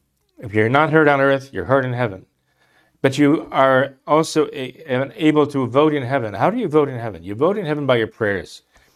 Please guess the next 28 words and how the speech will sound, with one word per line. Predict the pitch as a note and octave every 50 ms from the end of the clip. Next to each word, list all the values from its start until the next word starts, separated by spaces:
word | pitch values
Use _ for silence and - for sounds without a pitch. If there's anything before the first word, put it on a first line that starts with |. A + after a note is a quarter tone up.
| _ _ _ _ _ _ _ _ _ _ _ _ _ _ _
Every | - E3 G3+
time | A3 A3+ G#3
you | F#3+ D#3+
pray | F3 F3+ E3+
the | D#3+ D3
rosary, | D3 C#3+ C#3+ C3+ - - - - _ _ _ _ _ _ _ _ _ _ _ _ _ _ _
every | - - E3+ E3+
Hail | D#3 D#3+ D#3
Mary | C#3+ B2+ B2 B2+ B2 A2+ F#2+ D#2 - - - _ _
is | A#2+ A2 G2+
like | A#2 G#2 G2
a | A2+ G#2+
vote | F#2+ G2 A#2 B2+ A#2+ G2+ - - - _ _
in | - G2+
heaven. | G#2+ A2+ A2 F#2 E2 E2+ F2
You're, | - G2+ G#2+ G#2 - - - - - _ _ _
you're | - A2 A2+
choosing | A2 - - D#3 D#3 D3+ C#3 D3 D3 C#3+ C#3+
our | C#3+ B2+ A#2+
Lord | A#2+ B2+ B2+ B2
Jesus | B2 A2+ A2+ G2+ A2 G#2 - -
Christ | - B2 G#2+ F#2+ E2+ - - - - -
as | F#2+ F#2+
your | G#2+ A2
Lord | G#2 A2 A2+ A2 G#2+ B2 B2+
and | - G#2+ F#2+
your | F2+ F#2
King. | F2 - - A2+ E2+ D2+ G2+ -